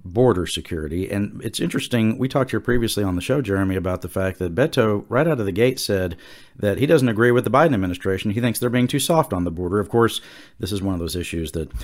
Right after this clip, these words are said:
no one seems to be happy with anybody about. There's, there's so much to be angry about.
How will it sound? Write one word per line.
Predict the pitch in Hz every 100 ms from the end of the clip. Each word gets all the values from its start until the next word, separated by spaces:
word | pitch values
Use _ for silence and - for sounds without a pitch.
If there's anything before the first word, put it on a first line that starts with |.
| - - 85
no | 92 107
one | 98 85 82 76 -
seems | - 90 87
to | -
be | 82 85 82
happy | 92 87 85
with | 85
anybody | 101 92 90 87 87
about. | 90 - 95 82 85
There's, | 85 80
there's | - 90 -
so | 87
much | 82 -
to |
be | 80 82
angry | 101 104
about. | 92 85 82